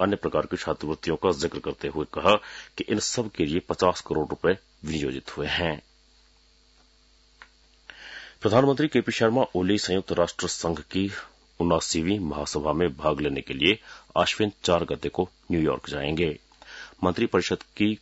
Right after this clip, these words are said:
कल की बैठक के निर्णयों को साझा करने के लिए आज सिंह दरबार में बुलाए गए प्रेस कॉन्फ्रेंस में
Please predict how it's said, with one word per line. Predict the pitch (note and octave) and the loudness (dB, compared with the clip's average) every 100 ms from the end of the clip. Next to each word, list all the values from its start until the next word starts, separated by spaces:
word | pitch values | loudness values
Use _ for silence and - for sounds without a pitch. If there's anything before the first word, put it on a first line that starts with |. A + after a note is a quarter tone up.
| _ - | _ 2
कल | E2+ | 2
की | - | 0
बैठक | D#2+ D2+ D2+ D#2 - | 0 0 0 -2 0
के | |
निर्णयों | E2+ C#2+ D2 D2+ D2 | 0 2 2 2 0
को | G2 | -2
साझा | - D2 D#2 | -2 -2 -2
करने | C#2+ C2 C#2 | -4 -4 -6
के | - | -6
लिए | C#2+ E2+ - | -2 -2 0
आज | D2+ | -2
सिंह | - - F2 | 0 -4 0
दरबार | D#2 C#2+ C#2 | 0 0 0
में | D#2+ | -2
बुलाए | D2 C#2+ C2+ | -2 -2 -2
गए | C2+ D#2 | -2 -4
प्रेस | - D#2+ | -2 -4
कॉन्फ्रेंस | - C#2 - C2+ - | -4 -6 -6 -4 2
में | G2+ | 2